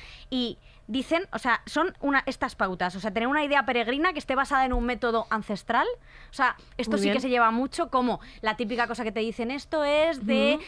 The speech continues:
Speaker 1: los egipcios antiguamente
Speaker 2: Claro.
Speaker 1: hacían esto", esto es súper típico.
Speaker 2: Total.
Speaker 1: Luego, que haya como un estudio súper novedoso, eso también es sup-,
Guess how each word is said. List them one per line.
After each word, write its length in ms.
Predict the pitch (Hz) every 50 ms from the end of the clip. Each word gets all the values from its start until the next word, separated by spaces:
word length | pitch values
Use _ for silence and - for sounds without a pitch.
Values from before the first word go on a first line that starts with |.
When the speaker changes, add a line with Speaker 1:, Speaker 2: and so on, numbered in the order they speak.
| - - -
Speaker 1:
los 200 | 254 254 240 -
egipcios 720 | 294 254 - - 330 349 359 - - - 339 339 330 -
antiguamente 640 | 311 294 262 330 311 320 302 311 311 294 311 320 320 320
Speaker 2:
Claro. 140 | 311 311 302
Speaker 1:
hacían 240 | 285 - 294 285 294
esto", 200 | 311 - - 349 -
esto 180 | - - - 240
es 60 | -
súper 240 | 254 208 233 220 -
típico. 380 | 302 302 269 349 285 - 392 -
Speaker 2:
Total. 340 | 226 202 - 202 196 202 -
Speaker 1:
Luego, 460 | - 277 294 311 285 254 233 196 - - - - -
que 120 | - 277 247
haya 320 | 269 285 254 254 202 190 -
como 240 | - 240 226 233 -
un 240 | - 277 285 285 269 -
estudio 360 | - 262 - - 269 269 247 226
súper 300 | - 262 226 220 220 202
novedoso, 520 | 214 214 208 202 196 233 254 - - 415 - - - - - - - -
eso 160 | 202 214 214
también 220 | 220 214 208 208
es 120 | 208 - -
sup-, 80 | 202